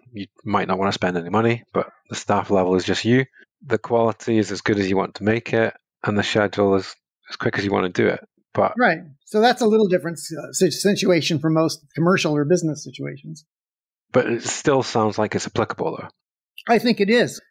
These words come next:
Speaker 2: I can tell you kind of how this works,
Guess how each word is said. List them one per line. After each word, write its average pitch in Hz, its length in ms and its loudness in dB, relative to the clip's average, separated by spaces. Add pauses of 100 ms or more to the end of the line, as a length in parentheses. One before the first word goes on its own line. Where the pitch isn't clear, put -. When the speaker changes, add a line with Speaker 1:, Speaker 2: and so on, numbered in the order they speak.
(400)
Speaker 2:
I 214 100 2
can 233 140 2
tell 277 140 2
you 190 460 2
kind 190 140 2
of 165 80 0
how 196 140 2
this 170 220 -2
works, 156 520 2